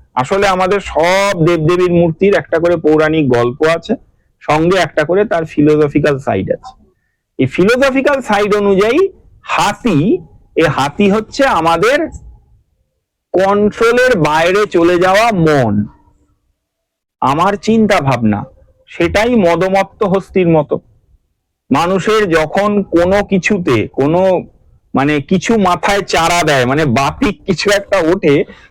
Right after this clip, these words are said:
তখন কিন্তু তা সে নিজেকে কন্ট্রোল করতে পারে না। তো ওই হাতি যখন ওই মদমত্ত হয়, তখন হাতিকে যেমন কন্ট্রোল করা যায় না, সে নি-, জেনে বুঝেও মানুষ নিজেকে কন্ট্রোল করতে পারে।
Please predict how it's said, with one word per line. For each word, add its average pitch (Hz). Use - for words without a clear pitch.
তখন 196
কিন্তু 208
তা 170
সে 175
নিজেকে 175
কন্ট্রোল 180
করতে 113
পারে 104
না। -
তো 151
ওই 165
হাতি 165
যখন 247
ওই 226
মদমত্ত 208
হয়, 190
তখন 208
হাতিকে 196
যেমন 208
কন্ট্রোল 190
করা 214
যায় 233
না, 269
সে 208
নি-, 196
জেনে 247
বুঝেও 285
মানুষ 262
নিজেকে 185
কন্ট্রোল 110
করতে 90
পারে। -